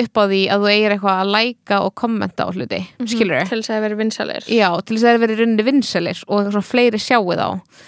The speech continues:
Speaker 1: Þannig að það er kannski alveg eitthvað svona smá eitrað, þú veist, eitthvað svona ef að þú ert í rauninni einhvern veginn svona, það er eini plattformin sem þú getur verið einhvern veginn að nota til þess að tala, opna umræðu um eitthvað.
Speaker 2: Mhm.
Speaker 1: Uh,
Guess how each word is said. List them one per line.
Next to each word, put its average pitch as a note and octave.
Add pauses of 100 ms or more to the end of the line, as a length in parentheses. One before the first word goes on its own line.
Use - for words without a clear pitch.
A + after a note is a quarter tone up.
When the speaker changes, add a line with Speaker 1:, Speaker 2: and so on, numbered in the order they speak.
(120)
Speaker 1:
Þannig A3
að -
það D#4
er G#3
kannski G#3+
alveg G#3
eitthvað G#3+
svona -
smá A3+
eitrað, A3
þú -
veist, G3+ (140)
eitthvað G#3
svona G#3
ef G#3+
að G3+ (720)
þú A#3
ert A3
í A#3
rauninni G#3+
einhvern G#3
veginn G#3
svona, G3+
það A#3
er A3+
eini G#3 (180)
plattformin G#3+
sem G3+
þú G#3
getur G3
verið F#3
einhvern G3
veginn F#3 (280)
að G3+
nota G#3
til G#3
þess G3
að -
tala, G#3+ (100)
opna -
umræðu C4+
um C4+
eitthvað. C4 (280)
Speaker 2:
Mhm. B3 (720)
Speaker 1:
Uh, G#3